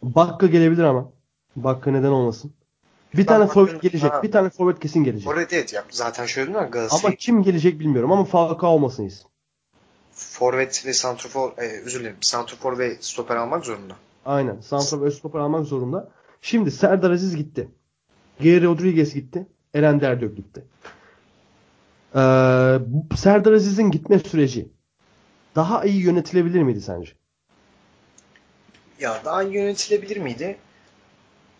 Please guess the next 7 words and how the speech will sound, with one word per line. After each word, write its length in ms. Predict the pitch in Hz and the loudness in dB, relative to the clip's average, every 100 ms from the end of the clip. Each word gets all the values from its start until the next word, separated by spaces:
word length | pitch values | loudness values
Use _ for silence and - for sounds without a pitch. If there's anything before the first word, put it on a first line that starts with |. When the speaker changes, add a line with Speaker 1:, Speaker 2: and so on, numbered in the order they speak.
| - | -12
Speaker 2:
Ee, 40 | 131 127 127 123 123 120 _ _ _ _ _ _ _ | -10 -8 -10 -12 -12 -16 _ _ _ _ _ _ _
Speaker 1:
Serdar 400 | - 175 180 180 | -4 2 4 4
Aziz 260 | 190 180 165 | 2 0 2
gönderilmekle 680 | 151 160 160 160 165 160 143 | 4 6 4 2 2 0 2
doğru 240 | 143 139 | 4 4
mu 80 | 131 | 0
yapıldı? 380 | 104 - - | -4 -8 -18